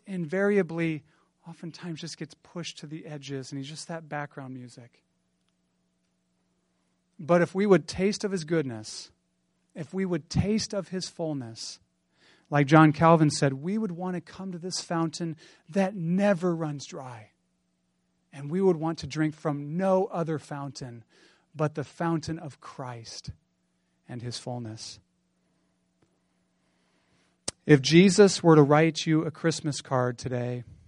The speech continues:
I'm sorry, that sounds really cheesy, but oh well. If he were to give you a Christmas card, if I were this morning, it would say this, "May your Christmas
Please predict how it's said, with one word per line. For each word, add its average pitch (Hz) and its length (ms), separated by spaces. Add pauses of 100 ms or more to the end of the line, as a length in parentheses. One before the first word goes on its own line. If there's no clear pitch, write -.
(160)
I'm 156 120
sorry, 135 200
that 190 100
sounds 117 240
really 127 340
cheesy, 127 460
but 135 260 (680)
oh 151 100
well. 135 280 (720)
If 160 160
he 226 120
were 233 100
to 190 60
give 175 180
you 180 80
a 160 40
Christmas - 440
card, 123 380 (1700)
if 135 200
I 156 180
were 135 340 (280)
this - 180
morning, 127 380 (1120)
it 156 120
would 156 160
say 147 220
this, 123 340
"May 143 280
your 156 260
Christmas - 760